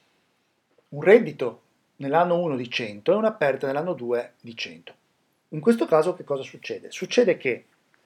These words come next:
l'anno uno si chiude con un reddito positivo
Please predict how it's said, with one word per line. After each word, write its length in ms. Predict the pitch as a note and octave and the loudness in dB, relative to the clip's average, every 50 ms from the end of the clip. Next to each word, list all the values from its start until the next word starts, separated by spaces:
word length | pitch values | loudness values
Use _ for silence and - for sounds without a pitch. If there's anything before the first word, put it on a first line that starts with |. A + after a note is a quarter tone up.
| _ _ - | _ _ -2
l'anno 360 | C3+ D3 D3+ E3 F3+ F#3 F#3+ | 0 2 2 4 4 4 4
uno 200 | G3 E3 C3 G#2+ | 4 2 0 -4
si 140 | - - C#3+ | -6 -10 -10
chiude 280 | - D3 D3+ C3 B2+ | -6 -4 -2 -2 -2
con 140 | A#2+ C#3 B2 | -4 -4 -6
un 80 | A#2+ B2 | -4 -4
reddito 320 | C#3 C#3+ C3 B2+ A#2 A#2 | -4 -4 -4 -4 -8 -4
positivo 760 | - - G3 F3+ D3+ - - A2+ G#2 G2+ B2 D3+ - - | 0 0 0 0 0 -4 -10 -12 -6 -4 -4 -4 -4 -6